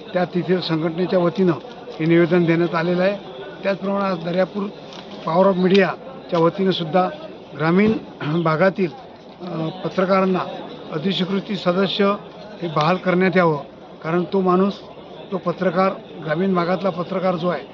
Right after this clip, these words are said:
तो खऱ्या अर्थानं काम करतोय, मात्र त्याच्यावर शासनातर्फे अन्याय होते.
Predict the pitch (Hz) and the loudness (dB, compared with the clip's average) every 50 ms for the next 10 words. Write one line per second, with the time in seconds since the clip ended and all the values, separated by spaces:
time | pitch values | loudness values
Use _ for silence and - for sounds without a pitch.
0 | - - - - - - 185 - - 151 170 190 202 202 190 185 202 208 220 202 | -18 -16 -16 -16 -10 -10 -10 -8 -2 2 4 4 4 4 2 2 0 -2 -2 -2
1 | 214 196 196 190 175 - 190 180 - - 202 220 220 - - - - - - - | -2 0 0 0 -2 -2 -4 -4 -2 -4 -4 -4 -6 -10 -14 -16 -16 -16 -16 -16
2 | - - 170 165 170 - 196 202 170 - 202 175 - 208 208 214 214 - - - | -14 -10 -6 -6 -4 -2 -2 -2 -2 -2 -4 -2 2 2 2 2 2 -2 -6 -12
3 | - - - - - - - - - 175 165 156 - 196 208 185 202 185 175 196 | -16 -16 -16 -18 -18 -18 -16 -8 -6 -6 -6 -4 -4 -4 -2 0 -2 -2 -2 -2
4 | 196 - 190 180 180 190 196 190 185 180 - 175 147 | -2 -2 0 2 2 4 4 4 2 2 0 -4 -6